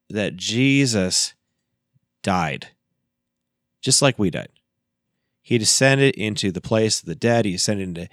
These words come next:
Hades, or in this, this context, we say hell, which is, that's what it's implying, is that Jesus actually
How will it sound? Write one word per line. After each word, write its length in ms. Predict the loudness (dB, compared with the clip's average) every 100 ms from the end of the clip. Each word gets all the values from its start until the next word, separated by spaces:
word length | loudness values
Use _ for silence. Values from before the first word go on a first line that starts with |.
| -20 _
Hades, 500 | 0 2 2 0 -2
or 220 | -6 -6
in 60 | -4
this, 280 | -4 -4 -8 _
this 140 | -8 -4
context, 440 | -2 0 -2 -2
we 80 | -4
say 200 | -2 -2
hell, 340 | -2 -2 -2
which 160 | -6 -10
is, 120 | -6
that's 220 | -6 -4
what 80 | -6
it's 120 | -6
implying, 460 | -10 -6 -6 -6 -10 _
is 80 | -2
that 180 | -2
Jesus 420 | 0 2 2 0 -2 -2
actually 760 | -2 0 -4 -4 -4 -4 -8